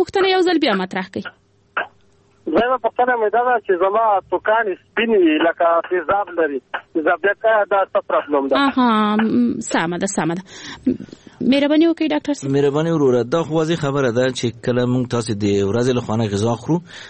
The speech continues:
Speaker 3: د ورځې له خوا نه باید غذا وخوړل شي. آه، په دې خاطر چې موږ تاسې ګرځو، کار کوو، هغه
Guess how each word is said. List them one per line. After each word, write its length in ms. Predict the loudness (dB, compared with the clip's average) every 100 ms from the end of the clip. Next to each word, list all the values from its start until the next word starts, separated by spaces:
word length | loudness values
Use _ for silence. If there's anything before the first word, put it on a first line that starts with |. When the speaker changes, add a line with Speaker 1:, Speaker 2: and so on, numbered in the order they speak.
| -6
Speaker 3:
د 40 | 0 2
ورځې 240 | 2 0
له 60 | 0
خوا 160 | -2
نه 100 | -2
باید 300 | 0 0 -2
غذا 340 | -2 -2 0 -2 -2
وخوړل 500 | -2 -2 0 0 0
شي. 220 | 0 -2 -2 -6 -20 -18 -6
آه، 240 | -2 -2 -2
په 60 | 0
دې 120 | 0
خاطر 260 | 0 -2
چې 120 | -2 -2
موږ 100 | -2 0
تاسې 180 | -2 -2 -2
ګرځو، 460 | 0 0 0 0 -2 -8 -20 -20 -8
کار 240 | 0 0 0 0
کوو، 360 | 0 2 0 -6 -8
هغه 220 | -4 -2